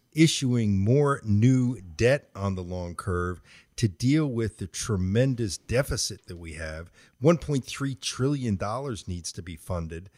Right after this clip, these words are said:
And, you know, that's also putting pressure on the long end of the bond curve. Without that, we would see, you know, uh, bond prices falling, um, and yields dramatically higher than they are now. Uh, the inversion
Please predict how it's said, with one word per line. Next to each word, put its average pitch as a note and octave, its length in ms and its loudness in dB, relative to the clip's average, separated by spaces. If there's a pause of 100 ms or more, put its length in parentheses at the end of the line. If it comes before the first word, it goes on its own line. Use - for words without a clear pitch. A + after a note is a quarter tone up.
(560)
And, A2+ 200 6
you C#3 100 4
know, B2 120 2
that's C3 320 -4
also C#3 500 0
putting F#2+ 340 0
pressure F#2 440 -8
on F#2 140 -8
the F2 80 -8
long F2+ 320 -8
end F2 160 -8
of F2 80 -10
the F2 80 -12
bond E2 300 -6
curve. F#2 260 -8
Without D3+ 400 -4
that, D3 300 -4 (340)
we D#3+ 140 4
would F3 160 0
see, A#2+ 580 -2 (200)
you B2 160 2
know, G2 400 2
uh, F#2 260 -8
bond A#2 420 -4
prices F#2+ 840 -4 (440)
falling, G2 640 2 (420)
um, F2+ 540 -6 (120)
and G2 280 2
yields B2 580 2 (180)
dramatically G#2 840 2
higher E2+ 460 -6
than E2 180 -6
they D#2+ 180 -6
are E2 220 -4
now. E2+ 580 2 (400)
Uh, F2+ 180 2
the A2 220 2
inversion A#2+ 840 4